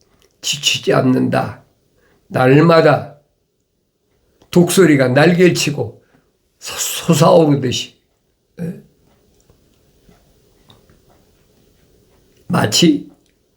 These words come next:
어, 사냥이 절벽을 타고 <clears throat> 오르는 것처럼 지치지 않는다는 거예요. 그 말은 무슨 말인가? 여러분이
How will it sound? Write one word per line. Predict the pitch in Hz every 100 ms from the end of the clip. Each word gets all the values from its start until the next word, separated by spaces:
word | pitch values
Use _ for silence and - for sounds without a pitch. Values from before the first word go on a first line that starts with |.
| _ _ _ _ -
어, | - - _ _ _ _ _ _ _ _ _ _ _ _ _ _ _ _ _ _ _
사냥이 | - - 147 151 135 135 135 110 - _ _ _ _ _ _ _ _ -
절벽을 | - 143 147 175 156 147
타고 | 127 127 170 180 - - -
<clears throat> | 233 190 -
오르는 | 165 196 190 160
것처럼 | 139 139 131 - - - _ _ _ _ _ _ _ _ _ _ _ _ _ _ _ _ _ _ _ _ _ -
지치지 | - - - 127 - 135
않는다는 | 117 131 120 110 107 104
거예요. | _ _ _ _ _ _ _ _ _ _ _ _ _ _ _ _ _ _ _ _ _ _ _ _ _ _ _ -
그 | 135
말은 | 147 175 143
무슨 | 147 143 160
말인가? | 156 135 131
여러분이 | 131 135 131 123 110